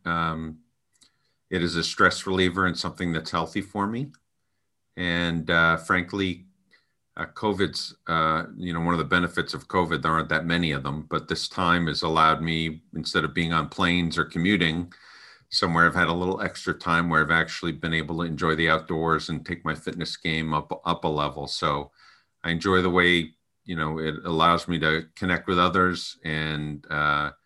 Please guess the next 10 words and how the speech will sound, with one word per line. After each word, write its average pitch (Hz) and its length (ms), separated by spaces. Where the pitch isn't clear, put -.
and 80 80
I 80 60
like 90 260
to 82 60
bike, 85 380
I 82 60
like 78 280
to 76 80
hike. 87 420
Um, 76 580